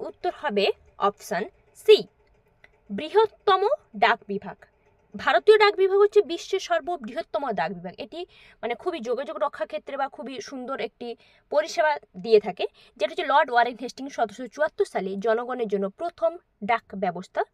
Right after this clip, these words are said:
চালু করেছিলেন। নেক্সট প্রশ্ন, ভারতের সবুজ বিপ্লবের জনক এম এস স্বামীনাথন পেশায় কে ছিলেন? এম এস স্বামীনাথন, যেনাকে সবুজ বিপ্লবের জনক বলা হয়, উনি পেশায় কে ছিলেন? সঠিক উত্তর কি হবে? অপশন এ,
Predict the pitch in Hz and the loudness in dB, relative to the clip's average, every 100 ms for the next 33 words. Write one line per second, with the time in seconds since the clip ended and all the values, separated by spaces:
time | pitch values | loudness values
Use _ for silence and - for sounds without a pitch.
0 | _ 170 151 151 139 107 - 85 - _ | _ -4 -4 -6 -6 -8 -12 -14 -16 _
1 | _ _ _ _ - 269 392 - - - | _ _ _ _ -6 -2 -2 -4 -12 -12
2 | - - _ _ _ _ - - 453 277 | -14 -20 _ _ _ _ 0 2 2 0
3 | 370 - 233 349 269 196 226 240 240 190 | -6 -4 -2 -2 -4 -8 -6 0 0 0
4 | 170 220 - - _ - 427 403 240 - | -2 -6 -10 -20 _ 2 4 4 -2 -8
5 | _ _ - 240 240 202 - - - 359 | _ _ -10 -6 -4 -6 -6 -10 -8 -8
6 | 370 415 415 - - - - - 220 _ | -2 2 2 0 -4 -6 -14 -14 -18 _
7 | _ _ _ - 392 453 427 440 427 415 | _ _ _ 2 6 6 4 4 6 6
8 | 427 381 370 370 - 349 359 339 339 349 | 4 4 0 -2 -4 -4 -4 -6 -8 -8
9 | 269 226 226 339 185 175 339 - - 269 | -4 -2 -2 0 -2 -2 -6 -6 -10 -10
10 | 339 - - 339 - 339 349 - 190 - | -10 -10 -8 -8 -8 -6 -6 -6 -12 -12
11 | 233 _ - _ - 359 370 370 - 392 | -18 _ -20 _ 4 4 6 2 2 -2
12 | - 349 349 320 415 - - 226 - 233 | -2 0 0 2 -4 -2 0 0 -2 -6
13 | 214 - _ _ - | -6 -8 _ _ -2